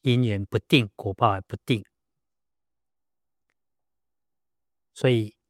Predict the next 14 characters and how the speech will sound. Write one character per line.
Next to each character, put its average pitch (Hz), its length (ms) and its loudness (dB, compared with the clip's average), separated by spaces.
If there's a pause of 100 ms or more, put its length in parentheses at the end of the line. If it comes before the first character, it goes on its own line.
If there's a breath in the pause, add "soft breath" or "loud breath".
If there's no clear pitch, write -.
(140)
这 - 140 0
个 117 120 0
因 175 200 4
缘 120 200 2
不 120 120 -2
定， 117 300 0
不 - 120 -2
应 120 140 -2
该 113 140 -6
定 107 320 -6
说， 143 440 -2 (200)
啊， 104 180 -18 (420)
反 104 240 -2
而 117 180 0